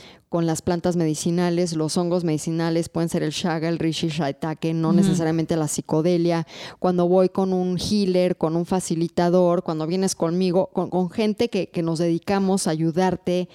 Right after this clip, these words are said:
Speaker 1: a que recuperes a tu sanador interno,
Speaker 2: Ujú.
Speaker 1: eh, esperan que sea magia, ¿no? Y
Speaker 2: Ujú,
Speaker 1: que vayas a
Speaker 2: ujú.
Speaker 1: una sesión y que se resuelva.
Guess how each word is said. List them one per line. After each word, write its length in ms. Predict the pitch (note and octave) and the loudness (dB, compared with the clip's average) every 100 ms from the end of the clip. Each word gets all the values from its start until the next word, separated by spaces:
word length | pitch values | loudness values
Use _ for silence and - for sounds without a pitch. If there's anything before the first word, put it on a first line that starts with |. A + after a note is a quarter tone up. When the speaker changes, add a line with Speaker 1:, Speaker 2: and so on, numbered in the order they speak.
| - _ _ | -20 _ _
Speaker 1:
a 100 | - | -6
que 140 | F3 F3 | -2 -2
recuperes 580 | E3+ - F3 F3 G3 E3+ | -2 -2 0 2 2 -2
a 60 | |
tu 120 | - | -4
sanador 520 | D3+ - D#3 D#3+ F3 F3 | -4 -2 -2 0 2 2
interno, 640 | G3 F#3+ F#3 D#3 D#3+ A#3 G#3 | 0 2 2 0 -2 -2 2
Speaker 2:
Ujú. 400 | G#3 G3+ G#3+ D4 - | 4 6 6 4 0
Speaker 1:
eh, 600 | G#3 F#3+ F#3+ F#3 F3+ - _ _ _ | 2 4 4 2 0 -4 _ _ _
esperan 460 | - F#3 A#3 A#3 B3+ | -4 0 0 0 0
que 80 | G#3 | -2
sea 160 | A3+ | 0
magia, 460 | A#3 C#4+ B3 - - _ - | 0 0 0 -4 -6 _ -2
¿no? 280 | F3 G#3+ A3 | 4 6 8
Y 40 | |
Speaker 2:
Ujú, 80 | A3+ | 8
Speaker 1:
que 60 | G3+ | 6
vayas 260 | G#3 G#3 | 6 6
a 20 | A3 | 6
Speaker 2:
ujú. 80 | |
Speaker 1:
una 140 | A3+ A#3+ | 4 2
sesión 520 | G#3 - G3+ G3 G#3+ | 0 0 2 2 0
y 40 | |
que 120 | A3 F3+ | 0 -2
se 160 | - | -2
resuelva. 720 | E3 E3 - B3+ C#4+ G3+ - | -2 -2 0 2 2 -2 -4